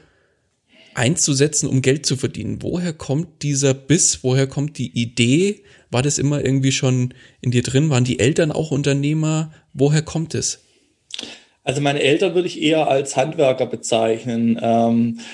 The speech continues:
Speaker 2: oder wenn man im Cashflow-Quadranten zurückgeht, hier in diese Freiberufler, ähm, äh, Schiene, wie, wie Ärzte, äh, oder so, ja.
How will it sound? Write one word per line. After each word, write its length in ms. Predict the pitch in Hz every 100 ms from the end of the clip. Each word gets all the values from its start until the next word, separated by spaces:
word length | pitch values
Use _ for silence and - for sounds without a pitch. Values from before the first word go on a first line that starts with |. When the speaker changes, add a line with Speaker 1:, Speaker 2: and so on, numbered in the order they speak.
| - _ _
Speaker 2:
oder 440 | 123 120 120 123 135
wenn 100 | 135
man 120 | 131
im 80 | 135
Cashflow-Quadranten 1200 | 135 131 - 147 147 - 143 127 131 131 147 143
zurückgeht, 680 | - 113 135 143 147 139 139
hier 260 | - 135
in 80 | 131
diese 240 | 117 110 117
Freiberufler, 1080 | - 123 131 123 120 123 - 143 123 123 - - - -
ähm, 880 | - 110 110 110 110 113 113 117 117
äh, 500 | - 65 67 113 -
Schiene, 480 | - 127 117 113 110
wie, 220 | 117 113
wie 180 | 113 98
Ärzte, 720 | 110 127 - 110 107 104 -
äh, 20 |
oder 420 | 107 107 - 107
so, 300 | 104 101 98
ja. 300 | 98 110